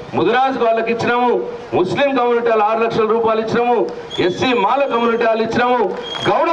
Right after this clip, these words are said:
సంఘంకి ఇచ్చినాము, మోచి సంఘంకి ఇచ్చినాము, అట్లనే మళ్ళా వద్దే ఓపన్న ఒడ్డెర సంఘం కూడా ఇచ్చినాం, రెండు ఒడ్డెర సంఘాలకు ఇచ్చినాం. ఇవన్నీ కూడా వాస్తవం కాదా అని చెప్పి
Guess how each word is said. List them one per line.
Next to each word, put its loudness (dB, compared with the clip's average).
సంఘంకి 0
ఇచ్చినాము, 2
మోచి 2
సంఘంకి 0
ఇచ్చినాము, 2
అట్లనే 0
మళ్ళా 2
వద్దే 0
ఓపన్న 0
ఒడ్డెర 0
సంఘం 0
కూడా 2
ఇచ్చినాం, 0
రెండు 0
ఒడ్డెర 2
సంఘాలకు 2
ఇచ్చినాం. 0
ఇవన్నీ 2
కూడా 2
వాస్తవం 0
కాదా 2
అని 2
చెప్పి 0